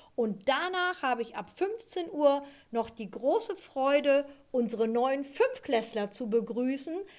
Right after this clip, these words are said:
Das findet diesmal in der großen Turnhalle statt, damit auch wirklich alle dort reinpassen nach Corona-Regeln und Abstandsregeln. Und das wird sicherlich wieder ein ganz tolles Ereignis. Ich freue mich.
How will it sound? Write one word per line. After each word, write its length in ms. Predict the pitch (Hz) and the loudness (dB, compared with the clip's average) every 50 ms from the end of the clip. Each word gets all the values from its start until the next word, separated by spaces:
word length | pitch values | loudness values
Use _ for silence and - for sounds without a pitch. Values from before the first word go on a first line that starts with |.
| - _ | -16 _
Das 240 | - 277 302 320 320 | -2 -2 0 0 0
findet 320 | - 370 349 339 359 - - | -2 0 0 0 0 -2 -2
diesmal 360 | 311 320 320 - 311 285 269 | -4 -4 -2 0 0 0 0
in 140 | - 262 254 | 0 0 0
der 140 | 240 233 | 0 0
großen 440 | 220 233 - 240 233 233 233 214 185 | 0 2 4 4 4 4 2 -4 -6
Turnhalle 540 | - - 277 311 330 330 320 339 339 330 359 | -4 -2 0 0 0 -2 -4 -4 -4 -6 -6
statt, 380 | 349 - - 330 349 359 - - - - _ - | -6 -2 0 0 0 0 -2 -8 -20 -20 _ -8
damit 320 | 220 208 220 269 277 269 | -4 -2 -2 -2 0 0
auch 180 | 240 220 208 180 | -2 -2 0 -2
wirklich 400 | 247 302 311 311 294 254 - - - | -2 -2 -2 -4 -6 -8 -8 -8 -6
alle 460 | - 220 240 285 320 320 320 330 262 | -2 0 2 6 8 8 8 8 6
dort 380 | 208 247 240 240 233 220 202 - | 4 4 4 4 4 2 -2 -6
reinpassen 1400 | 202 196 214 247 285 330 330 - - - - - - - _ - - - 269 311 302 - - 370 359 359 370 - - | -4 -2 0 0 -2 -2 -6 -8 -14 -20 -20 -20 -20 -20 _ -10 -4 0 0 0 0 -2 -2 -2 -2 -2 -2 0 2
nach 320 | 254 247 254 269 - - | 2 2 2 0 -2 -4
Corona-Regeln 960 | - - 247 214 196 233 269 294 294 302 294 294 269 277 285 294 277 294 285 | 0 2 4 4 4 2 0 2 2 2 2 2 2 2 0 0 0 -2 -2
und 180 | 240 208 202 - | -2 -4 -4 -4
Abstandsregeln. 880 | - 254 254 - - - 311 294 294 - - 277 277 285 285 285 294 294 294 - - - _ | -4 -6 -6 -6 -6 -4 -4 -4 -4 -4 -4 -2 -2 0 2 2 0 0 -2 -10 -20 -12 _
Und 240 | - 240 240 233 - | -4 -2 0 2 4
das 280 | 285 294 330 311 - - | 4 4 4 0 -4 -6
wird 200 | 277 262 262 - | -6 -6 -4 -2
sicherlich 480 | 277 277 277 294 247 240 240 233 240 | -2 -2 0 2 2 2 0 -2 -4
wieder 260 | 240 240 226 247 - | -4 -2 0 0 0
ein 180 | - - 196 196 | 0 -2 -4 -2
ganz 380 | 202 240 254 262 254 - - - | 0 0 0 -2 -4 -8 -12 -6
tolles 380 | - - 254 226 233 240 233 | 0 2 2 4 4 2 2
Ereignis. 640 | - 247 262 - 208 180 160 - - 175 - - - - | 0 -2 -2 0 0 -2 -2 -4 -6 -12 -12 -12 -8 -6
Ich 140 | - 320 311 | -6 -6 -6
freue 280 | - - 262 233 190 170 | -2 2 2 2 2 2
mich. 340 | 165 160 165 - - - | -2 -6 -10 -14 -18 -20